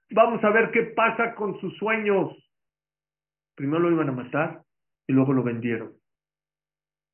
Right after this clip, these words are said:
¿Para qué lo vendieron? Para que los sueños de el Yosef no se cumplan.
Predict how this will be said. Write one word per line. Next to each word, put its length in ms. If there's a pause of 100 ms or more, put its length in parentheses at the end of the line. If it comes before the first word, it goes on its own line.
(1800)
¿Para 100
qué 120
lo 100
vendieron? 440 (1600)
Para 280
que 80
los 240
sueños 360
de 320 (200)
el 320
Yosef 440
no 160
se 120
cumplan. 480